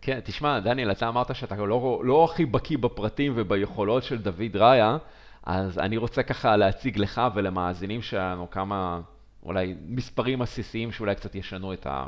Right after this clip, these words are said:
אתה יודע, את ה-, את ה-, את הדעה שלך ואת ההשקפה שלך, בוא נגיד, עליו. אז קודם כל, הוא בן עשרים ושבע, כשבתשע השנים האחרונות הוא משחק באנגליה. זאת אומרת, הוא ממש שוער ספרדי, אבל חלק אולי באמת הכי גדול בקריירה שלו,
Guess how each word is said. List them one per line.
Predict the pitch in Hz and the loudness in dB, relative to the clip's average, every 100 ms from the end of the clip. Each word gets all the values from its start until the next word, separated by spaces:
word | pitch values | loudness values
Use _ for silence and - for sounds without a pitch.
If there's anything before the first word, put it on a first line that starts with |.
| 67 - | -10 -18
אתה | 80 | -10
יודע, | 80 | -10
את | 73 | -8
ה-, | 76 | -8
את | 76 - | -8 -6
ה-, | |
את | - | -2
הדעה | 107 98 95 123 | 0 2 4 4
שלך | - 98 87 85 - - - - | 0 -8 -6 -6 -10 -16 -12 -6
ואת | 98 | -2
ההשקפה | 95 - - 123 | 0 0 2 2
שלך, | 117 120 92 | 2 0 -6
בוא | 87 | -4
נגיד, | 90 87 80 | -6 -6 -4
עליו. | 76 73 - - - - - - | -2 -2 -4 -16 -20 -20 -16 -12
אז | - | -2
קודם | 170 190 | 0 2
כל, | 190 170 | 2 2
הוא | 143 | 2
בן | 117 | 0
עשרים | 110 - 170 | 0 0 0
ושבע, | 151 - 120 87 90 - - _ - - | 0 0 2 2 -2 -8 -20 _ -20 -18
כשבתשע | - 117 98 - 165 170 202 | -8 -4 -2 6 6 6 2
השנים | 185 - 127 147 | 0 0 0 0
האחרונות | 139 - 101 101 127 151 | -2 -4 -6 -2 -2 -2
הוא | 117 | -4
משחק | 98 107 - 120 | -6 -6 -4 -2
באנגליה. | 101 95 110 110 95 78 - - - - | 2 2 2 0 -2 -2 -6 -12 -20 -18
זאת | - | -8
אומרת, | 92 | -6
הוא | 92 | -2
ממש | 127 156 | -2 -2
שוער | 147 147 | 0 0
ספרדי, | 160 - 143 117 147 170 208 - - - | -2 2 4 6 6 4 0 -10 -20 -6
אבל | 104 101 95 107 104 107 101 - - | -2 -2 2 4 4 4 0 -10 -14
חלק | - 151 165 - - - | 2 4 4 2 -10 -4
אולי | 104 113 | 4 4
באמת | 110 117 135 | 4 0 -2
הכי | - 170 | -4 -2
גדול | 156 147 151 | 2 4 4
בקריירה | 135 135 110 117 139 147 | 2 2 2 4 4 2
שלו, | 123 95 101 | 0 -2 -2